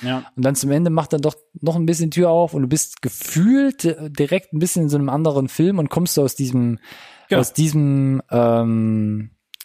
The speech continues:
Speaker 2: Platzangst-Drive so ein bisschen raus.
Speaker 1: Das sehe ich genauso und die, das, äh, da, da kranken auch beide Filme, also Ten Cloverfield Lane als auch, äh, I Am Mother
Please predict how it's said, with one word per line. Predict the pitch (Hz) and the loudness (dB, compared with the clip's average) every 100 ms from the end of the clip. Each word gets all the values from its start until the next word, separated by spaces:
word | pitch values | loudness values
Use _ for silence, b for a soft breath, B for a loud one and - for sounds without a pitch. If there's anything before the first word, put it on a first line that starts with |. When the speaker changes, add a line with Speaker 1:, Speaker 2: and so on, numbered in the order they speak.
| - | -10
Speaker 2:
Platzangst-Drive | - 135 139 - - 120 123 120 - - - 147 120 123 117 120 117 | -2 0 0 -4 -2 0 0 -2 -4 -6 -10 -8 0 2 4 2 0
so | - 117 | -4 -4
ein | |
bisschen | 117 110 113 | -2 -4 -4
raus. | 107 101 107 - B B B B B B B B _ | -2 -2 -2 -4 B B B B B B B B _
Speaker 1:
Das | 147 160 - - - _ _ _ _ _ _ _ _ _ _ _ _ _ _ - | 0 0 -4 -8 -14 _ _ _ _ _ _ _ _ _ _ _ _ _ _ -4
sehe | 143 | -2
ich | 165 | 2
genauso | 147 170 214 202 | 2 2 4 2
und | 170 160 | 2 0
die, | 156 151 147 151 | 2 2 2 -2
das, | 143 135 - | -4 -6 -6
äh, | 139 131 | -6 -2
da, | 131 127 | 0 2
da | 127 123 | 2 0
kranken | - _ - 147 175 - 156 160 | -4 _ -4 -2 -2 -6 -6 -2
auch | 156 135 - - | 0 -2 -6 -2
beide | 131 165 156 139 123 | 0 2 2 0 -4
Filme, | - 160 139 113 - - | -2 0 -2 -6 -10 -6
also | 120 | -6
Ten | 117 139 | -2 -4
Cloverfield | 135 151 156 156 139 | 0 0 2 -2 0
Lane | 139 139 143 | 0 0 -2
als | 139 143 139 | -4 -2 0
auch, | 127 123 - - | 0 0 -4 -8
äh, | 120 117 117 120 - 131 | -2 0 0 -2 -6 -2
I | 127 | -2
Am | 117 | 0
Mother | 135 147 143 143 | -2 0 -2 -4